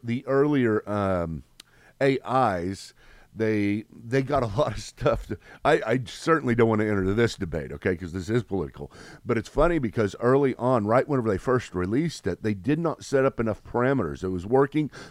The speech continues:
too much off just logic. And when asked who won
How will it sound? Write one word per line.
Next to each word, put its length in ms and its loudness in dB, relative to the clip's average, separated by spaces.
too 160 4
much 360 0
off 280 0
just 300 -6
logic. 720 -2
And 340 0
when 180 0
asked 600 -2
who 180 2
won 560 4